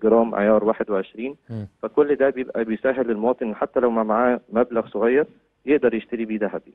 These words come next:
Speaker 2: طيب السؤال اللي عدد من المواطنين بيسألوه في الوقت الراهن، هل التوقيت اللي احنا فيه ده هو توقيت بيع ولا توقيت شراء؟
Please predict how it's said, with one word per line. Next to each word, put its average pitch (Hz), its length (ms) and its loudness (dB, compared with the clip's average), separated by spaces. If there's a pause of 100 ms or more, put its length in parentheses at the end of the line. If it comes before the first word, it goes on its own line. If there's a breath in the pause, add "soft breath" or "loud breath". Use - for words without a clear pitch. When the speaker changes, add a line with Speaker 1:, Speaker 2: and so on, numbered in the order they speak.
(120)
Speaker 2:
طيب 127 260 0
السؤال 190 400 2
اللي 170 280 2
عدد 151 440 4
من 147 160 -2
المواطنين 147 600 0
بيسألوه 151 400 0
في 165 220 -2
الوقت 156 380 2
الراهن، 139 460 2
هل 170 300 0
التوقيت 151 480 -2
اللي 160 120 0
احنا 151 180 -4
فيه 151 200 -4
ده 135 140 2
هو 127 180 0
توقيت 123 320 -4
بيع 170 360 2
ولا 139 180 -4
توقيت 135 260 -8
شراء؟ 117 260 -2